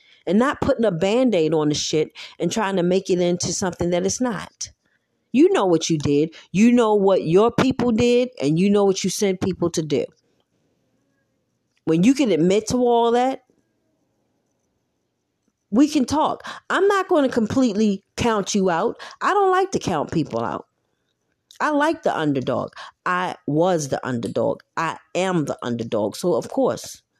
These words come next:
I support the underdog. But at the end of the day,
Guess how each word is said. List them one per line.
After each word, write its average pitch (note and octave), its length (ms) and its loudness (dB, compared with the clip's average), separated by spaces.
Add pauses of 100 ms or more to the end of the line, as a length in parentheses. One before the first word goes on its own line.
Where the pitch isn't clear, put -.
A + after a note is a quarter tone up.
(120)
I A3 140 -6
support - 420 -6
the - 160 -16
underdog. - 380 -14 (1600)
But E3 140 -2
at C#3 140 -2
the - 100 -8
end D3+ 160 0
of D3+ 80 0
the D3+ 100 -2
day, F#3 460 -2